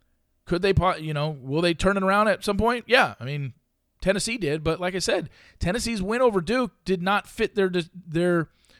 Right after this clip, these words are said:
description of what they've done in the past, which is failed versus double-digit seeds. They beat Louisiana, barely,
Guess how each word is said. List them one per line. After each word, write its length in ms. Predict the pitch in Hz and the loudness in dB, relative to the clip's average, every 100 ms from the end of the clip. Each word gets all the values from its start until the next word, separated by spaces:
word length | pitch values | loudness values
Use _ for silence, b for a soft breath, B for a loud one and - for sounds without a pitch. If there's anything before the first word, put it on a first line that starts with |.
| b b | b b
description 540 | 160 - 240 - 185 143 | -8 0 2 2 2 0
of 140 | 135 | 0
what 320 | 147 175 175 | 4 4 4
they've 320 | 160 160 135 | 2 2 0
done 340 | 123 190 190 156 | 4 6 6 2
in 100 | 151 | -4
the 60 | |
past, 380 | 139 139 139 - | -2 2 0 0
which 160 | 151 - | -4 -4
is 140 | 135 | -6
failed 440 | - 202 226 180 165 | -2 4 6 6 4
versus 520 | 147 147 160 147 - b b b b | 0 2 0 -4 -8 b b b b
double-digit 500 | 147 147 165 170 180 | 0 2 2 2 2
seeds. 520 | - 226 147 - - - - | -2 -4 -6 -10 -18 -16 -6
They 100 | 131 | -4
beat 320 | 110 185 - | 2 2 4
Louisiana, 600 | 208 160 139 135 160 156 - | 4 4 4 2 0 -2 -6
barely, 600 | - 143 185 143 170 | 0 6 6 6 2